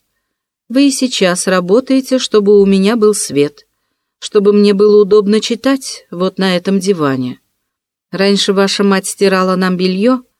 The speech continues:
а вы носили воду. Теперь мы опять встретились в том же положении».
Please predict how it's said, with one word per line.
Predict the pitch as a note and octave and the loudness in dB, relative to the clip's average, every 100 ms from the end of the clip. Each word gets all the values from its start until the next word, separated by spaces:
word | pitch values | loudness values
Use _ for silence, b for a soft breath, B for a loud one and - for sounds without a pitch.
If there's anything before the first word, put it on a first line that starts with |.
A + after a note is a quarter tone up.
| _ | _
а | A3 | -4
вы | A#3 C4+ | 2 2
носили | G#3+ G3 A#3 G#3+ | 2 0 -2 -2
воду. | D#3 C3 C3 C3 C3 _ _ _ _ _ _ _ _ | -2 -2 -2 -2 -6 _ _ _ _ _ _ _ _
Теперь | A#3 A#3 C#4 D4+ | -4 0 2 4
мы | C4 | 4
опять | C4 G#3 F#3+ | 2 0 0
встретились | G3 - F#3+ G3 G3 F#3+ F#3 - | -4 -8 -2 -2 0 -4 -4 -10
в | |
том | - G3 | -4 -2
же | F#3 F#3 | -2 -4
положении». | F#3+ F#3 F3+ F#3+ F#3 F3+ F3+ | -2 -2 -2 -4 -4 -6 -8